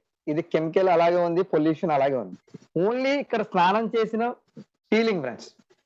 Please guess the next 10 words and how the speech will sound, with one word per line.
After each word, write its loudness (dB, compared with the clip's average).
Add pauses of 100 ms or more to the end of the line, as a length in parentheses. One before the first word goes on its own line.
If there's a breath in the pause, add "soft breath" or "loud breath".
(260)
ఏంటండి 4 (560)
స్నానం 4
చేసిన 6
ఫీలింగ్, 6
స్మెల్ 4 (140)
చాలా 2
బాగా 4
వస్తది, 2 (140)
చాలా -2
మంచి -4